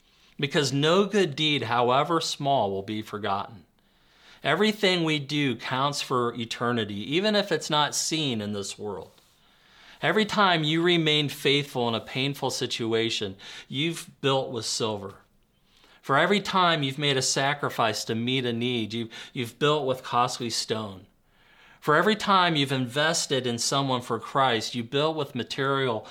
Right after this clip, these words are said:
that will be purified by fire. For every hungry person you've fed, every stranger you've welcomed, every difference you've made for the cause of Christ without doing it to be seen,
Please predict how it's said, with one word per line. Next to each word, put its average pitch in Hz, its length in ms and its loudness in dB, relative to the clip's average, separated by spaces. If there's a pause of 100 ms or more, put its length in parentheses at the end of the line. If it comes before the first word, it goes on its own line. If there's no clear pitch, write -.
(200)
that 131 140 0
will 127 120 0
be 110 140 -4
purified 151 760 0
by 123 160 0
fire. 104 580 -2 (720)
For 151 120 2
every 180 220 6
hungry 170 460 2
person 156 500 0
you've 123 160 0
fed, 139 320 2
every 123 240 0
stranger 165 640 0
you've 143 260 -2
welcomed, 123 480 0
every 127 240 -2
difference 156 560 -2 (300)
you've 143 240 -6
made 139 260 0
for 127 140 -4
the 110 80 0
cause 135 480 2
of 131 160 -6
Christ 117 420 0
without 113 400 -2
doing 143 280 -2
it 147 120 -4
to 135 60 -8
be 131 160 -6
seen, 107 480 -6